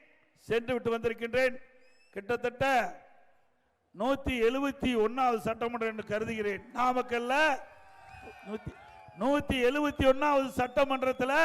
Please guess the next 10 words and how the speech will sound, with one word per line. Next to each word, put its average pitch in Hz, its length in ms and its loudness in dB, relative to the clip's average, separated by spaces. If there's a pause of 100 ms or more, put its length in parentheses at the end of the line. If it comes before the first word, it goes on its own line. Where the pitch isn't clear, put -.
(520)
தொகுதியில 269 480 2
எழுச்சி 294 360 -2
பயண 254 160 0 (100)
பொதுக்கூட்டத்துல 247 580 2
பேசிட்டு 226 300 -4
இருக்கிறேன். 190 300 -12 (760)
இந்த 247 340 -2 (640)
சம்பவம் 311 600 6
நடந்த 330 360 2
பிறகுதான் 320 540 8